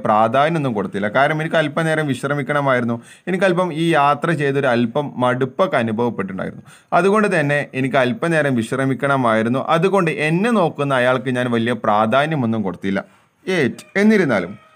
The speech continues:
there was nothing importunate about him. പക്ഷേ അയാളിൽ അത്തരമൊരു രീതിയൊന്നും കണ്ടതുമില്ല.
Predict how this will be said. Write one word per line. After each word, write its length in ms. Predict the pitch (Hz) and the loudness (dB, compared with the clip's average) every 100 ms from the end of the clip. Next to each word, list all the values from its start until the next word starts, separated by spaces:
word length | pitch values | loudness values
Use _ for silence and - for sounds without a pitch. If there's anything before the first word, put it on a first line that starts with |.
| 165 | -2
there 160 | 233 247 214 | 2 4 4
was 120 | 202 175 175 | 2 0 0
nothing 280 | 175 175 165 170 208 | 0 -2 -2 0 2
importunate 600 | 196 208 165 165 147 139 - 131 | 4 2 2 0 -2 -4 -2 0
about 220 | 123 117 107 | 2 -2 -2
him. 100 | 98 101 _ _ - | -8 -12 _ _ -2
പക്ഷേ 300 | 220 - 180 131 135 _ _ _ - 170 | -2 0 -2 -2 -6 _ _ _ -2 0
അയാളിൽ 460 | 185 220 240 269 262 - 156 | 4 4 4 2 -2 -2 -4
അത്തരമൊരു 680 | 143 - 240 247 214 165 151 139 | -4 -2 2 2 2 2 2 2
രീതിയൊന്നും 540 | 139 147 160 127 139 - - | 2 2 2 0 -4 -8 -2
കണ്ടതുമില്ല. 520 | 117 113 131 117 92 | 0 2 0 0 -2